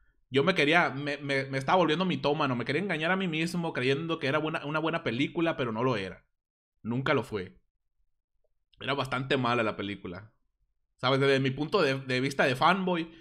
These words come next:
yo quería que fuera un, un peliculón porque soy muy fan de Batman.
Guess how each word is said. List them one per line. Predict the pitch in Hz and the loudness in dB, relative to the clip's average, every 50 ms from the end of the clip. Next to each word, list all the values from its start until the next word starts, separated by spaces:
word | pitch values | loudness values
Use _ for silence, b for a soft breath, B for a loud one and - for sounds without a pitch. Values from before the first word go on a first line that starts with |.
| B B B B B | B B B B B
yo | - 127 143 139 | -2 -2 0 2
quería | - 180 170 185 190 185 | 4 4 6 4 4 2
que | 170 143 | 0 -2
fuera | 127 156 156 175 | 0 0 0 0
un, | 180 180 175 180 180 - 147 | 0 -2 -4 -4 -8 -12 -12
un | 160 170 151 - | -12 -14 -6 -2
peliculón | 196 185 180 170 175 139 135 139 156 165 | 0 2 2 2 0 0 0 2 2 0
porque | 165 151 135 131 | -2 -2 -2 -2
soy | 135 151 | -2 0
muy | 151 156 143 | -2 -2 -2
fan | - 156 147 | -2 -2 -2
de | 143 139 | 0 0
Batman. | 127 127 131 131 113 92 92 - - | 2 2 2 0 -2 -6 -8 -10 -12